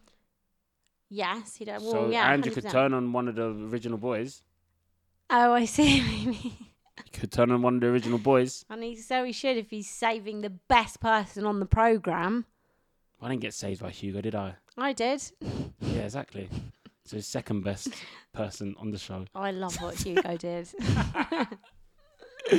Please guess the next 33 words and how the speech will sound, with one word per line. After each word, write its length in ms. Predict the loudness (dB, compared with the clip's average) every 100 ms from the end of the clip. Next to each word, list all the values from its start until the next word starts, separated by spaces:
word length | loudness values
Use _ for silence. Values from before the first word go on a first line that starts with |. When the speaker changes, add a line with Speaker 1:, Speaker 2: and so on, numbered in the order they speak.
| 4 0 -6 -12 -14 -2
Speaker 2:
Oh, 400 | 8 12 12 10
fucking 400 | 10 6 8 8
hell. 300 | 10 8 6 0
Fucking 360 | 2 2 2 0
hell. 400 | 0 0 2 2
<laughs> 80 | 0 -2 -8 -10 -12 -18 -20 _ _ -20 -20 -20 2
Anyway, 460 | 6 8 8 6 2 2
let's 200 | 2 4
forget 280 | 6 8 8
about, 160 | 8
let's 140 | 8 8
forget 280 | 10 10
about 220 | 10 8 8
that. 200 | 2 2
Let's 160 | 2 2
Speaker 1:
Yeah. 60 |
Speaker 2:
forget 180 | 0 -2
about 200 | -2 -4
that. 180 | -6 -8 -14 -20 -20 -18
So, 480 | 4 10 12 12 8 0 _ _ _ _ _ _ _ _ _ _ _
if 260 | -2 -2 0
you 160 | 6 6
was 140 | 6
in 80 | 4
the 100 | 2
villa, 400 | 2 2 2 0
who 60 | -2 0 2 4
Speaker 1:
Mm. 120 | 6
Speaker 2:
would 180 | 6 6
you 160 | 2
step 240 | 2 -4 -2
forward 260 | 0 0
for? 320 | 0 -4 -6